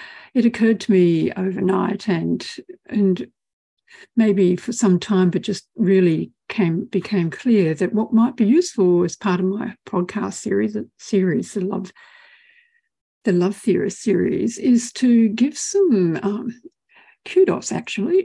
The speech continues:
to people who are sitting on my bookshelf in the form of some writing that has,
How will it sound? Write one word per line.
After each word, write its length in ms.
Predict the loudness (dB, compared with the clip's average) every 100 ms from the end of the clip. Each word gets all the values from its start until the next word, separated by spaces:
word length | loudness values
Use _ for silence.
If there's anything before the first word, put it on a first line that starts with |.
| -2
to 240 | -2 -2
people 840 | -2 0 -2 0 2 4 4 2 0 -10 -2
who 260 | 2 2
are 220 | 2 -2
sitting 360 | -2 -4 -2 0
on 120 | 2
my 240 | 2 0 -4
bookshelf 720 | -6 -8 -6 -4 -4 -6 -6
in 160 | 0 0
the 80 |
form 560 | 0 -2 -2 0 0 0 -2
of 280 | -4 -4
some 460 | -6 -2 0 0 -2
writing 760 | -2 -2 0 -2 -2 -2 0 -2 -6 -10
that 140 | -6 -4
has, 420 | 0 2 0